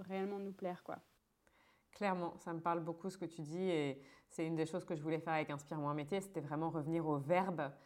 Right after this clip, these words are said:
Speaker 2: et pas au métier en tant que tel, mais comment est-ce que tu fais ton métier, qu'est-ce que t'exprimes de toi en fait dans ton métier. Et je pense que c'est vraiment ça aussi quand on se reconnecte au métier qu'on avait envie de faire quand on était petit, c'était ça, et j'ai envie d'aider, j'ai envie d'explorer, j'ai envie de construire, j'ai envie de,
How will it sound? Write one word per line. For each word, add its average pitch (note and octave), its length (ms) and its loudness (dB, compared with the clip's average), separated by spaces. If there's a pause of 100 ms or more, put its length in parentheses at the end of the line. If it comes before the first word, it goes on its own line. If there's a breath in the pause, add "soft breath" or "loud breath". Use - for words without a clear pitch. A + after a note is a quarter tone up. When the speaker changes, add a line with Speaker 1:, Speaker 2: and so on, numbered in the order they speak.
(360 loud breath)
Speaker 2:
et D#3 80 -8
pas D#3+ 220 4
au D3+ 40 4
métier E3 380 2
en E3 80 0
tant D#3+ 140 -2
que D3+ 60 -8
tel, G3 220 4
mais E3 100 0
comment F3+ 440 0
est-ce F#3 120 -4
que F3 80 -2
tu E3 100 -14
fais - 160 -4
ton E3+ 120 -6
métier, D#3+ 340 -2
qu'est-ce G3 240 -2
que F3+ 80 -2
t'exprimes E3+ 640 0
de D#3+ 120 2
toi F#3+ 320 2
en E3+ 100 0
fait E3+ 180 -2
dans D#3 180 -2
ton D3+ 140 -8
métier. D3+ 420 -4 (560 soft breath)
Et - 60 -10
je - 60 -16
pense F3+ 160 -4
que E3+ 100 -12
c'est D#3+ 120 -6
vraiment D#3 300 -2
ça F3 240 2
aussi E3 220 -2
quand D3 180 -8
on D3 60 -4
se C#3+ 100 -12
reconnecte E3 420 -2
au - 20 -4
métier D3+ 260 -4
qu'on - 160 -10
avait C#3+ 140 -6
envie D3 180 -6
de D3 60 -14
faire E3+ 180 -2
quand D3+ 140 -12
on D#3 60 -4
était D3 200 -6
petit, G#3 320 -2 (460 loud breath)
c'était D#3 240 -6
ça, G3+ 240 4
et C#3+ 100 0
j'ai C#3+ 120 -4
envie D3+ 220 -2
d'aider, F3 560 4
j'ai D#3 120 0
envie D3 180 -2
d'explorer, E3 720 0
j'ai D#3 80 -4
envie C#3 200 -6
de - 60 -18
construire, E3+ 800 -2
j'ai D3 120 -8
envie C#3+ 340 -2
de, C#3+ 320 0